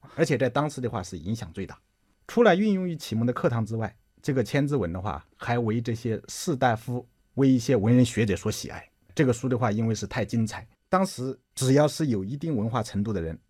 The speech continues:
往往的话就能够诵读这个千字文。呃，你看在唐代的话，就有很多这样的记载，说有一个叫顾蒙的人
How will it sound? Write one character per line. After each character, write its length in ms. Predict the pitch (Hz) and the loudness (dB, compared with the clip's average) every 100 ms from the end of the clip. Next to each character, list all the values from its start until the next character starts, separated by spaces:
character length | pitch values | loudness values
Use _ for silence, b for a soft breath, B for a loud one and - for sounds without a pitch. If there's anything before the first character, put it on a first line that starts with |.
| _ _ | _ _
往 280 | 104 123 170 | -2 0 2
往 180 | 120 | 0
的 80 | 92 | -4
话 140 | 117 95 | -6 -8
就 160 | 110 | -6
能 240 | 92 85 98 | -6 -6 -6
够 180 | 104 78 _ _ _ | -6 -10 _ _ _
诵 300 | - 196 117 | 0 2 4
读 120 | 95 | 0
这 80 | 82 | -6
个 120 | - | -10
千 200 | - 95 | -12 -12
字 80 | 87 | -12
文。 120 | - _ _ | -16 _ _
呃， 120 | 127 | -4
你 140 | 120 117 | 0 2
看 160 | 127 | 2
在 140 | 117 120 | 4 2
唐 260 | - 104 | 2 -2
代 80 | 110 | 0
的 80 | 104 | 0
话， 100 | 113 | -2
就 140 | 101 | -4
有 80 | 101 | -4
很 220 | 87 - | -6 -10
多 180 | - 107 | -4 -4
这 80 | 110 | -2
样 100 | 92 | -4
的 80 | 82 | -4
记 160 | - | -10
载， 160 | 80 - - _ | -12 -14 -20 _
说 120 | - | 2
有 100 | 175 | 4
一 80 | 110 | 4
个 100 | 135 | 0
叫 140 | 147 123 | 0 -2
顾 200 | - 226 | 0 2
蒙 220 | 101 87 | 2 0
的 100 | 76 | -6
人 140 | 71 | -10